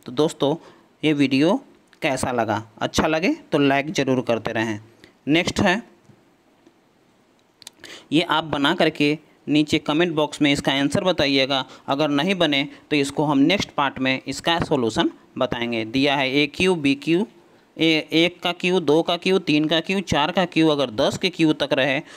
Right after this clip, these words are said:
तो ये कैसे बनेगा, इसका एक सिंपल सा फार्मूला है, उस फार्मूले से आप आसानी से बना सकते हैं। तो दोस्तों ये वीडियो आपको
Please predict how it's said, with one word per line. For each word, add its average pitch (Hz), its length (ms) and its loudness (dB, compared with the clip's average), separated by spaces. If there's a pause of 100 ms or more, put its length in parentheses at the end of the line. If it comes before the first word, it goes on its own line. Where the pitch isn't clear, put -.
(220)
तो 180 180 4
ये 165 300 0 (220)
कैसे 135 320 0
बनेगा, 127 340 0
इसका 139 300 2
एक 170 140 0
सिंपल 180 400 -4
सा 208 160 0
फार्मूला 143 500 2
है, 139 200 -4 (220)
उस - 160 -2
फार्मूले 156 400 2
से - 180 -2
आप 127 300 -2
आसानी 139 400 0
से 131 120 0
बना 120 200 0
सकते - 320 -6
हैं। 110 180 -6 (220)
तो 147 100 0
दोस्तों 147 320 2
ये 185 100 2
वीडियो 151 340 2
आपको 160 400 -2